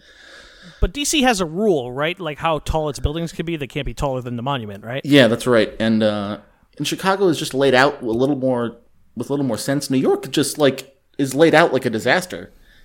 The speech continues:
Speaker 2: It doesn't make
Speaker 1: <laughs> Yeah.
Speaker 2: any sense <laughs> geographically where the boroughs are, and it's just, it's old, and the highways are built on top of other highways, on top of bridges, and it's just a, it's a
Speaker 1: Mm-hmm.
Speaker 2: nightmare of logistics, and it's confusing,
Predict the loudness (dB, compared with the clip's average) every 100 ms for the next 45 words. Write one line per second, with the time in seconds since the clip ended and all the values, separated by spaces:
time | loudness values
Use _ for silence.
0 | -14 -4 0 4 4 4 2 2 -2 0
1 | -4 -4 -4 -2 -2 -2 -2 0 2 2
2 | 0 -4 -2 0 0 0 -2 -4 -6 -12
3 | -20 _ _ _ -6 -4 -4 -6 -8 -12
4 | -10 -8 -8 -12 -10 -10 -12 -10 -4 -2
5 | -2 -2 -4 -4 -2 0 -2 -4 -6 -6
6 | -6 -6 -6 -4 -4 -4 -4 -2 -2 -4
7 | -6 -6 -6 -4 -4 -2 -4 -6 -10 -10
8 | -8 -8 -6 -4 -2 -2 -2 0 0 -2
9 | -4 -4 -6 -8 -8 -10 -10 -4 -2 -2
10 | -4 -8 -10 -8 -8 -8 -10 -10 -4 -4
11 | -4 -8 -12